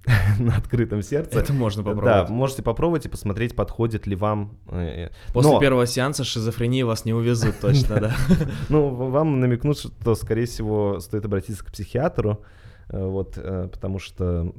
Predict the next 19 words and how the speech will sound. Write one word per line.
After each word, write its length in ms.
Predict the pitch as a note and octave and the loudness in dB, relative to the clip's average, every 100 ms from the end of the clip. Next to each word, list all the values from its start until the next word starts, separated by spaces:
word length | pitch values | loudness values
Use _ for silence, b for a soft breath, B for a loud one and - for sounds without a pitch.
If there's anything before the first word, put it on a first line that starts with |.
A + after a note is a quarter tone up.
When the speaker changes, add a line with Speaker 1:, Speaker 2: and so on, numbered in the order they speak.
| - | -12
Speaker 1:
скорее 300 | - F#2 G#2+ | -6 -4 -4
всего, 200 | - F#2 | -4 -4
у 40 | |
вас 80 | F2+ | -4
есть 140 | G2+ | -6
какие-то 220 | - F#2+ F2+ | -8 -6 -6
отклонения, 520 | - F#2+ E2 D2 D2+ | -2 0 0 -2 -4
да, 120 | A2 | -6
то 100 | - | -6
есть, 240 | - - - | -12 -14 -12
э, 220 | - E2+ B B B B B B | -10 -10 B B B B B B
ну 240 | - D3 F3 | -4 4 6
ладно, 260 | A2+ D#2 | 6 4
вопрос-то 380 | F#2+ B2 F3 E3+ | 2 4 4 2
в 40 | B2+ | 0
другом, 340 | C3 F3 G#3+ | 4 4 4
как 200 | - C3+ | 2 2
обойтись 380 | C3+ C#3 E3 A2 | 6 4 4 -2
без, 200 | F#2 | -4